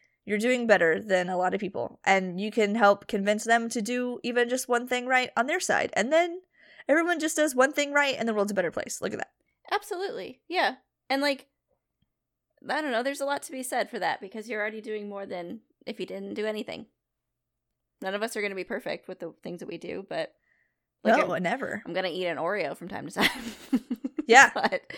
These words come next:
Speaker 1: So next time you're at the dentist, ask them where they got their fucking tropical fish. Why do all dentists have tropical fish tanks?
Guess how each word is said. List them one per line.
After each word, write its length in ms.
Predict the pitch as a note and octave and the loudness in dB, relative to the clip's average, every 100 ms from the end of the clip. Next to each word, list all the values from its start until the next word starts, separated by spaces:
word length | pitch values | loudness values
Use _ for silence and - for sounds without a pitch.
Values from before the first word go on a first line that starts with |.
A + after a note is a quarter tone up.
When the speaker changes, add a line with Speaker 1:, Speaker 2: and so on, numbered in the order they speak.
| - - _ | -18 -20 _
Speaker 1:
So 220 | - B3 A3+ | 2 8 10
next 240 | A#3+ C4+ | 8 4
time 100 | F#4 | 4
you're 100 | E4+ | 4
at 60 | E4 | 4
the 60 | |
dentist, 540 | A3+ G3+ B3+ F#3 E3+ - | 8 8 10 6 4 2
ask 180 | G#3 | 2
them 80 | B3 | 2
where 100 | A#3+ | 2
they 120 | A3+ | 4
got 160 | G3+ G#3 | 4 4
their 100 | G#3 | 4
fucking 240 | G#3+ G#3 | 4 2
tropical 400 | F#3+ G#3+ G#3 G3 | 4 4 4 0
fish. 220 | G3+ G#3+ G#3+ | 0 2 8
Why 100 | D#4 | 8
do 60 | |
all 160 | - D#4 | 10 6
dentists 480 | A3 A3+ D4 E4+ - | 6 4 4 -2 4
have 160 | C#4 | 4
tropical 380 | B3+ C4+ C#4 C4 | 6 4 4 -2
fish 200 | A3+ C4 - | -4 -2 0
tanks? 420 | - - - | -2 -4 -14